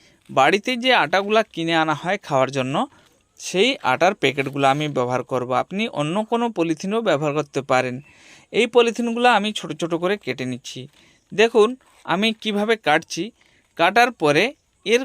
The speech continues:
নিচের দিকে কিছু ফুটো করে দিতে হবে, যাতে এক্সট্রা জলটা নিচ দিয়ে বেরিয়ে যায়। তাই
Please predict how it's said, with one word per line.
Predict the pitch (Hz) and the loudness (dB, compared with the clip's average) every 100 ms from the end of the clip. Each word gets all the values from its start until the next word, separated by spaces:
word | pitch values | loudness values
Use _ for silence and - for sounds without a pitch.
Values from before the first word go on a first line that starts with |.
| 247 | -2
নিচের | 196 202 269 233 | -6 -2 -4 -4
দিকে | 247 269 | -4 -6
কিছু | 254 262 - | -4 -8 -6
ফুটো | 180 196 180 | -2 0 2
করে | 175 160 | 4 2
দিতে | 151 156 | 0 -4
হবে, | 151 160 285 - - | -2 -2 -4 -8 -8
যাতে | 175 190 254 220 180 | -2 0 0 0 -2
এক্সট্রা | - 240 | 0 -2
জলটা | 190 151 139 151 185 | 2 2 2 2 -2
নিচ | 151 131 | -2 -4
দিয়ে | 156 214 | -4 0
বেরিয়ে | 180 131 123 | 0 -2 -4
যায়। | 127 127 _ - - _ _ - | -6 -6 _ -20 -20 _ _ 2
তাই | 240 | 4